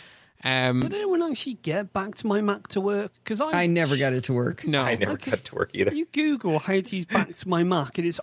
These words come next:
Speaker 2: always across a lan. There was never any way to sort of, um,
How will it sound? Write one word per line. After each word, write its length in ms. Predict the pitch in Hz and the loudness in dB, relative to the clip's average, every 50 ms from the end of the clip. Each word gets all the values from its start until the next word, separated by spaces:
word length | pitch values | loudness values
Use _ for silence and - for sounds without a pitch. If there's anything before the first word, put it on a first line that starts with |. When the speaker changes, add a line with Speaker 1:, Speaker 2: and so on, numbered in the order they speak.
| - - | -6 -2
Speaker 2:
always 420 | 254 247 254 247 240 240 202 - | 0 2 2 2 2 0 0 -2
across 400 | 240 - - - 226 202 - - | -4 -4 0 2 2 2 4 2
a 60 | 208 | 2
lan. 320 | 190 185 180 175 156 151 143 | 2 2 2 2 2 2 2
There 100 | 151 165 | 2 2
was 160 | 165 160 160 | 0 0 0
never 380 | 233 233 247 262 262 226 226 226 | 0 0 2 2 0 0 0 0
any 280 | - 208 208 202 190 | 0 0 0 0 0
way 300 | 185 175 180 180 175 165 | 0 0 2 2 2 0
to 100 | 170 - | 0 -2
sort 280 | - - - 185 165 170 | -4 -2 -2 -2 0 0
of, 200 | 160 151 143 - | -2 -2 0 2
um, 380 | 156 151 147 139 127 120 98 | 2 2 2 0 -2 -4 -8